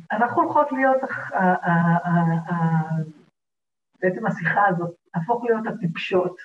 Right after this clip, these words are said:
המטומטמות, <laughs> הפנטזיונריות,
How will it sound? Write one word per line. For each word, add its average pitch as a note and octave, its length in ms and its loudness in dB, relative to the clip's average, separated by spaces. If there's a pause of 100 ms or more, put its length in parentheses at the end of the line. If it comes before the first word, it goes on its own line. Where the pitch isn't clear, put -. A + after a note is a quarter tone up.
(1000)
המטומטמות, G3+ 800 2 (440)
<laughs> - 380 -2
הפנטזיונריות, F3+ 1300 2